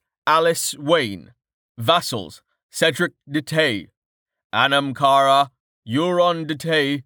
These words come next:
Lorne de Tay, and Knight Basil Henry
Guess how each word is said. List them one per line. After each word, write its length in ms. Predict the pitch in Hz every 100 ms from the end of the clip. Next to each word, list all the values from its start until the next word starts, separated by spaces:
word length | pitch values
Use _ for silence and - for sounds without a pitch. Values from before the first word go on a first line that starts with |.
| _ _ _ 107
Lorne 540 | 127 175 165 120 104
de 140 | 110
Tay, 380 | 113 127 104 95 _ _ _ -
and 420 | 160 170 165 151
Knight 360 | 165 156 - 131
Basil 440 | 143 139 151 131
Henry 480 | 151 143 101 78